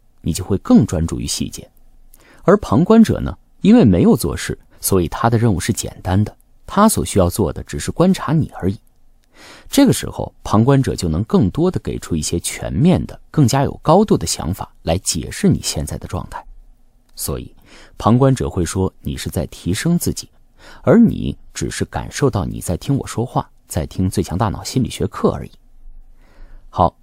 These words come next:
说完第一种偏差，我们再来看第二种，聚焦场景导致的偏差。接着刚才说的，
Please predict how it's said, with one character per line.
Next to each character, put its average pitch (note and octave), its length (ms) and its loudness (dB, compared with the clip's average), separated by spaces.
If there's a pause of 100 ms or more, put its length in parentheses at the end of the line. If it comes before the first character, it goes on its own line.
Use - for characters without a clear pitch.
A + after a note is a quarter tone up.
说 - 200 2
完 F3 140 4
第 F#3 100 0
一 G3 60 4
种 G2+ 160 2
偏 F#2+ 180 -2
差， - 240 -4 (220)
我 - 120 -6
们 C2 80 -4
再 F2+ 120 -6
来 C#2+ 80 -4
看 - 180 -8 (120)
第 D#3 100 0
二 F3+ 160 4
种， - 180 -8 (340)
聚 F3+ 260 4
焦 C#3 220 2
场 A2+ 420 0
景 - 160 0 (100)
导 - 260 -10
致 - 140 -6
的 - 80 -14
偏 - 200 -14
差。 - 180 -12 (920)
接 F#3+ 200 4
着 D#3+ 60 4
刚 D#3+ 180 4
才 F2 140 0
说 F2+ 240 0
的， - 100 -12